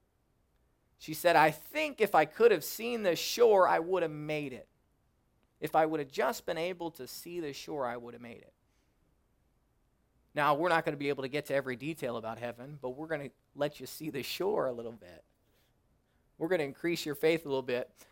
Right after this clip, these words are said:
And so for believers, that shore is Jesus. And the better picture we have about heaven,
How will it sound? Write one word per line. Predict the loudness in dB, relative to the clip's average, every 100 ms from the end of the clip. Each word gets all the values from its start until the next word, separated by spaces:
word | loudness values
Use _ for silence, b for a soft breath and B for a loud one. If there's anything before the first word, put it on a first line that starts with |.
| b
And | -8 0
so | 4 4 0
for | 4 4
believers, | 6 4 4 0 0 2
that | 0 0
shore | -2 -2
is | -2
Jesus. | -6 -8 -8 -8 -14 -18 -20 _ _ _ _ _ _ _ -12
And | -4
the | -4
better | 0 2 2
picture | 0 -6 -8 -6
we | -4
have | -4 -4
about | -4 -4 -2
heaven, | -2 -2 -10